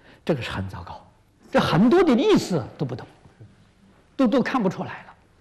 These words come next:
啊，所以中国文字在全世界任何国家民族找不到的智慧的符号。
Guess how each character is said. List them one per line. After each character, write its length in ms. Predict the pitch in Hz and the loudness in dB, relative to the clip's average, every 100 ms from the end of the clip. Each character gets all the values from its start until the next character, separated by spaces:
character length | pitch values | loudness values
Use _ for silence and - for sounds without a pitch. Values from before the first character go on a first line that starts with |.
| _ _ _ _ _ - | _ _ _ _ _ -10
啊， 240 | 170 127 - - | -8 -8 -14 -4
所 160 | 220 | -2
以 20 | |
中 340 | 226 349 370 339 | 2 2 2 2
国 160 | 220 | 4
文 220 | 190 147 190 | 4 2 0
字 140 | 196 | -2
在 120 | 170 | -4
全 360 | 151 - 156 247 | -6 -6 -2 -2
世 180 | - 269 | -2 -2
界 180 | 294 269 - _ _ | -2 -4 -14 _ _
任 260 | - 370 220 | -2 0 0
何 160 | - | 0
国 200 | 190 202 | 0 0
家 180 | 175 160 | 0 -2
民 180 | 147 156 | -2 -4
族 200 | 135 135 | -4 -8
找 140 | - 113 | -8 -8
不 80 | 127 | -8
到 120 | - | -12
的 80 | - - _ _ _ - | -16 -20 _ _ _ -6
智 320 | 403 427 262 | 2 4 6
慧 160 | - 202 | 6 4
的 100 | 139 | 2
符 160 | - | 0
号。 240 | 139 165 | -6 -8